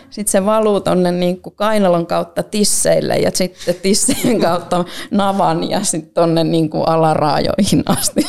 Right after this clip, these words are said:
<laughs> vesi. Ja sit, joo, ja sitä jatkui sitten tietenkin ylös asti. Ja oli, oli hieman jo märkä olo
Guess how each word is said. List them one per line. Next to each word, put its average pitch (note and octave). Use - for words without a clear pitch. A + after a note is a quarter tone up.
<laughs> -
vesi. E3
Ja D#3+
sit, F3+
joo, E3
ja F3
sitä G3
jatkui F#3+
sitten E3+
tietenkin D#3
ylös C#3+
asti. -
Ja E3
oli, F#3
oli G#3+
hieman F3
jo D#3
märkä -
olo F2